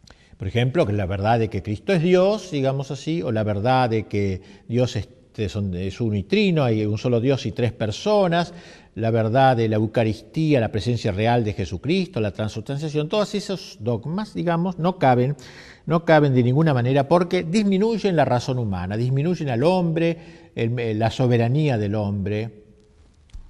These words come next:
Ahora bien, como es oficio de la Iglesia Católica guardar enteramente y en su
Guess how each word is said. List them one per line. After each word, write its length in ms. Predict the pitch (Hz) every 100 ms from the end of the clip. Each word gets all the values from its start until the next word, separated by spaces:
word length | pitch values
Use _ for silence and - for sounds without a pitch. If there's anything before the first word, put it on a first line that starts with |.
| - - - -
Ahora 200 | 170 202
bien, 400 | 165 117 90 80 - - - - - - - _ -
como 180 | 135
es 160 | 226 226
oficio 460 | 214 208 180 - 135
de 80 |
la 80 | 123
Iglesia 420 | 113 139 165 160
Católica 840 | 135 117 127 120 117 113 113 101 - - - -
guardar 680 | - 127 135 143 180 175 -
enteramente 1080 | 139 127 120 226 196 139 131 113 92 101 98 - - - _ -
y 140 | 127
en 140 | 131 123
su 420 | - 143 131